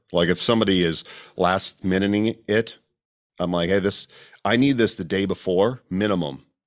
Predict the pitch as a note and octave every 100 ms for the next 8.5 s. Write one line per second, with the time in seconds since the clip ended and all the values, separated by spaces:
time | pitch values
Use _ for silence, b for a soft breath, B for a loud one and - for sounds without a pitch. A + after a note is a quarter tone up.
0 | _ - F2+ E2+ F#2+ A#2 A#2+ A2+ A2 A2
1 | F#2 F#2+ F#2+ E2+ G#2 F2+ F2 F#2+ E2 E2+
2 | F2+ A2+ B2 b b b b b _ _
3 | _ - - F#2+ G#2+ D#2 E2 D#2+ C2+ -
4 | _ E2+ E2+ E2+ D2+ D#2+ D#2+ _ - F#2+
5 | F2+ E2+ F#2+ - F#2 A2+ G#2+ G2 F2+ F#2
6 | E2+ E2 F2+ E2+ D#2+ - D#2+ D2+ D2 D2+
7 | D#2 B B - D#2 D#2+ D#2+ - - -
8 | F2+ F2+ F2 E2